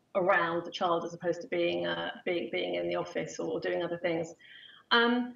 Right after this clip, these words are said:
and there are two issues. The first one is the financial consideration. So by the time that this prospect kind of comes into play and becomes a reality, um, people may or may not be fairly well established in their careers. And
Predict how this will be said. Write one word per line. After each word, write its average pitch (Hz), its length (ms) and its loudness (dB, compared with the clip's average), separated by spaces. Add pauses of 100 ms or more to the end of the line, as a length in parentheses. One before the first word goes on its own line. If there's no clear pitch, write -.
(140)
and 254 420 4
there 254 120 6
are 254 80 2
two 277 160 2
issues. 185 320 0
The 233 140 0
first 339 360 2
one 214 220 2
is 202 240 0
the 202 400 -2
financial 208 420 0
consideration. 160 840 -4 (580)
So 220 380 4 (300)
by 269 200 6
the 254 100 2
time 196 680 2 (140)
that 196 280 4 (720)
this 226 220 4 (180)
prospect - 580 0
kind 185 140 0
of - 80 -8
comes 196 300 0
into 185 200 -4
play 202 180 2
and 180 100 0
becomes 185 240 -6
a 180 60 -4
reality, 190 840 2 (340)
um, 214 220 4
people 269 380 2
may 220 200 4
or 208 80 4
may 202 180 4
not 196 200 0
be 185 100 -4
fairly 185 280 2
well 190 120 2
established 185 400 -4
in 208 80 -8
their 175 140 -2
careers. 185 480 -2 (500)
And 233 340 4